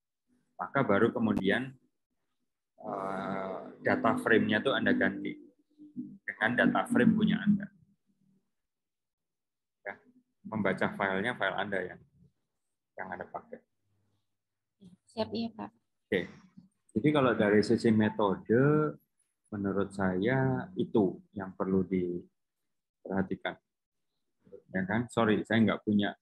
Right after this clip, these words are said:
Speaker 1: jawaban yang langsung harus begini-begini, nggak. Tapi saya justru ingin mem-, me-, mem-, mengembangkan wawasan Anda dulu. Gitu. Siapa tahu nggak perlu pakai R.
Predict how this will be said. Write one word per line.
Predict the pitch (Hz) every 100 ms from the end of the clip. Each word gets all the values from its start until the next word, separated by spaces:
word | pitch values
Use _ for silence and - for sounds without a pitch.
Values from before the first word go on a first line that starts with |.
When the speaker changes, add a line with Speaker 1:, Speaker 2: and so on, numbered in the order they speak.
| -
Speaker 1:
jawaban | 95 92 92 104 101
yang | 98 101
langsung | 101 98 127
harus | 101 95 -
begini-begini, | 98 107 101 104 113 98
nggak. | - - _ _ _ _ _
Tapi | 107 - 135
saya | 120 139
justru | 127 107 135
ingin | 107 120 135 147 135 - _
mem-, | 120 113 107 - _
me-, | 117 113 110 107 - _
mem-, | 117 113
mengembangkan | 113 117 113 107 98 101 120 123 117
wawasan | 113 110 113 117 110
Anda | 107 104
dulu. | - 113 -
Gitu. | _ _ _ _ _ -
Siapa | - 113 120
tahu | 151 147
nggak | 104
perlu | 120 131
pakai | 123 123
R. | - 107